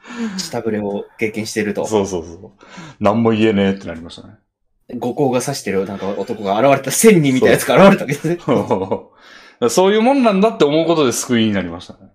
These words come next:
Speaker 1: うん。
Speaker 2: うん。でも救われてる場合じゃないんですよね。そんなもう、ムカつくんやったらやめときゃいいんですよ。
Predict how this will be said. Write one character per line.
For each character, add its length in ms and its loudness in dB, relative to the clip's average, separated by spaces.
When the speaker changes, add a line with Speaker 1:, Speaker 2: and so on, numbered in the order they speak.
Speaker 1:
う 40 -20
ん。 240 -20
Speaker 2:
う 80 -18
ん。 420 -16
で 60 -4
も 80 -6
救 280 -4
わ 100 2
れ 80 0
て 80 0
る 80 0
場 140 2
合 60 -2
じ 80 -4
ゃ 20 -2
な 120 0
い 40 0
ん 40 -4
で 40 -8
す 80 -12
よ 80 -12
ね。 60 -12
そ 100 -8
ん 60 -4
な 100 -6
も 220 -6
う、 20 -10
ム 140 -4
カ 100 2
つ 80 -6
く 80 0
ん 40 2
や 40 -4
っ 40 -6
た 80 -2
ら 40 4
や 60 0
め 120 0
と 120 -6
き 100 -12
ゃ 40 -2
い 40 -8
い 40 -10
ん 60 -10
で 60 -14
す 120 -20
よ。 140 -20